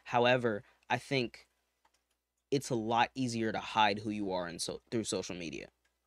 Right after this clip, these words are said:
Like, you can create a persona that's nothing like you, and, and literally that can be who you are to other people.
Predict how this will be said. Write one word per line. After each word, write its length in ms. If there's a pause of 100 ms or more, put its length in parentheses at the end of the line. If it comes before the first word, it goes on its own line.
(260)
Like, 240
you 180
can 180
create 600
a 100
persona 760 (300)
that's 240
nothing 480
like 280
you, 240 (600)
and, 460 (240)
and 200
literally 540
that 320
can 220
be 220
who 180
you 320
are 280
to 200
other 200
people. 420